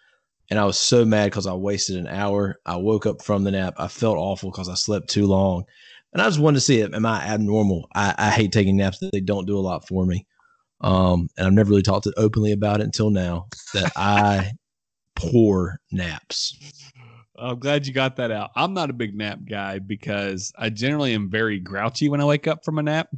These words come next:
Speaker 2: Um, it's either not long enough or it's too long. Like, like Cole said, it's hard to find that sweet spot of, "Oh, it's just what I needed." Um, so I, I'm not a, I'm not a big fan of naps unless it's just, uh,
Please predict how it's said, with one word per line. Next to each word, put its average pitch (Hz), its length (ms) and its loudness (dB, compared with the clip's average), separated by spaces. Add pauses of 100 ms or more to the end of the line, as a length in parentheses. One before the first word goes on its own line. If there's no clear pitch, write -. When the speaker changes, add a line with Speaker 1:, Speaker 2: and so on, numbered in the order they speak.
(340)
Speaker 2:
Um, 107 380 -2
it's 104 160 -4
either 113 180 2
not 117 240 -4
long 120 240 0
enough 113 340 0
or 104 100 -6
it's 107 120 -10
too 131 240 2
long. 107 320 4
Like, 101 180 -4 (140)
like 110 180 -12
Cole 107 200 0
said, 107 160 -2
it's - 100 -8
hard 139 220 2
to 127 60 -8
find 117 260 -4
that - 160 -8
sweet 120 320 -10
spot 107 400 -6
of, 104 320 -10 (400)
"Oh, 170 140 -4
it's 185 160 -6
just - 260 -4
what 151 100 2
I 170 100 0
needed." 151 460 -4 (480)
Um, 101 560 -8 (140)
so - 180 2
I, 165 220 2
I'm 185 100 -2
not 139 220 0
a, - 120 -6
I'm 139 120 -4
not 117 160 0
a - 20 -4
big 104 240 -6
fan 107 220 -4
of 98 80 -10
naps 98 360 -10
unless 104 420 -8
it's 98 180 -10
just, - 360 -10
uh, 92 200 -8